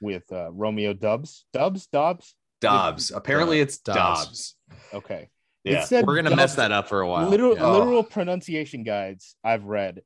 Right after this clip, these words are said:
Speaker 1: have it two different ways.
Speaker 2: <laughs>
Speaker 1: So I'm still very confused.
Speaker 2: They, they couldn't even
Speaker 1: Dobbs.
Speaker 2: get it straight when they asked him straight out about it in his media availability on the conference call.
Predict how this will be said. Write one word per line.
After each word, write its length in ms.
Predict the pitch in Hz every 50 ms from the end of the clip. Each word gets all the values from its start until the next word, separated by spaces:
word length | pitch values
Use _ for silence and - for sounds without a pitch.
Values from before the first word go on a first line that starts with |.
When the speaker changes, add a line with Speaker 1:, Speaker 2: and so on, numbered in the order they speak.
| _
Speaker 1:
have 340 | _ - - 143 135 135 131
it 160 | 143 120 139 _ _ _ _ _ -
two 180 | - 135 127 123
different 320 | 127 113 - 113 95 87
ways. 360 | 95 92 71 62 - - - _ _ -
Speaker 2:
<laughs> 80 | - - - - -
Speaker 1:
So 140 | - 120 117
I'm 140 | 120 120 117
still 260 | - - - 131 117
very 220 | 110 113 107 104
confused. 500 | 98 - 110 95 _ 82 73 69 - -
Speaker 2:
They, 140 | 156 160 165
they 240 | - 139 131 156 165
couldn't 240 | 165 - 202 208 196 -
even 180 | 196 202 190
Speaker 1:
Dobbs. 80 | 160 139
Speaker 2:
get 120 | 147 143
it 140 | 135 135 135
straight 440 | - - - 131 123 120 120 123 120
when 140 | 120 110 107
they 160 | 107 104 104
asked 400 | - 98 95 101 - - - -
him 300 | 101 90 90 90 82 - _ _ -
straight 320 | - - - 110 101 98
out 240 | 92 92 92 90 - -
about 320 | 87 78 87 85 87 85
it 120 | 85 80 - _ _ _ _ _
in 140 | - 98 95
his 260 | 90 95 95 85 80
media 460 | 87 92 98 95 90 85 80 76 76 - _ _ -
availability 800 | 95 90 90 90 85 82 76 78 87 87 90 82 82 85 85
on 100 | 85 87
the 80 | 82 82
conference 460 | - - 98 92 87 - 85 76 -
call. 360 | - - 78 73 71 - _